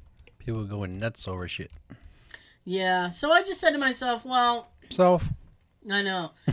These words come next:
Speaker 1: <laughs>
Speaker 2: 'Cause I actually did some digging into it. And, um, the president of Nintendo is very aware that,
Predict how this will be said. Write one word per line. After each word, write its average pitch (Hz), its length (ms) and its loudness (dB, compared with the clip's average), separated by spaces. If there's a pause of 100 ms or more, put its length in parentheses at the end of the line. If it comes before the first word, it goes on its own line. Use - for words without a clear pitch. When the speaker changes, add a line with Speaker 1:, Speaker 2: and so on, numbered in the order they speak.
(140)
Speaker 1:
<laughs> - 440 2
Speaker 2:
'Cause 262 160 -2
I 285 200 6
actually 302 260 0
did 226 200 0
some 196 260 -4
digging 180 320 0
into 175 260 0
it. 160 220 -8 (480)
And, 190 280 -2
um, 175 460 -4 (920)
the 202 260 -6
president 269 540 2
of 196 100 -4
Nintendo 180 580 -4
is 175 120 -6
very 233 300 0
aware 180 540 -2 (760)
that, 165 560 -4